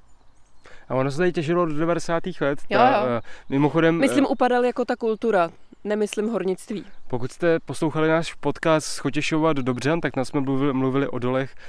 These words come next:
Speaker 1: které jsou kolem Štychu. A tam jsme vám vyprávěli historku, že ve Štychu museli opustit ty nejkvalitnější uhlí, protože tam bylo spoustu plynů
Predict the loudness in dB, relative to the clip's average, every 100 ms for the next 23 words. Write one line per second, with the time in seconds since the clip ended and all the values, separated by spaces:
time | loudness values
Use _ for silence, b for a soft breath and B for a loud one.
0 | B -4 -2 -2 -2 0 0 -4 -6 -6
1 | -6 -10 B B B -4 0 2 0 -2
2 | -2 -4 0 0 2 2 2 2 2 -2
3 | -2 -6 -2 0 0 -2 -6 -4 -2 -2
4 | -2 -2 -2 -2 -2 -2 -2 -2 -2 -4
5 | -2 -2 -2 -2 -2 -2 -4 -6 -4 -2
6 | -2 -2 -4 -2 -2 0 0